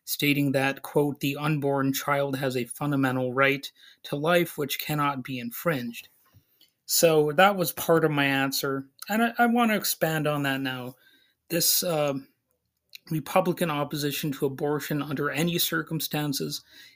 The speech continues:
is not the position of the majority of Americans,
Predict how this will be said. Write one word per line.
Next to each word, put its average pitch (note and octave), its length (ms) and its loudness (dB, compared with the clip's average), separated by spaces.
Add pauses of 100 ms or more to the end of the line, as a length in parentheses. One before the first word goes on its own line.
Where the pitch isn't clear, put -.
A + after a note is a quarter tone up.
(100)
is C3 180 0
not C#3+ 600 4
the C#3+ 200 -4
position C#3+ 500 -2
of C3 160 -4
the C3+ 80 -2
majority C3+ 520 -2
of B2+ 120 -2
Americans, D#3+ 680 -2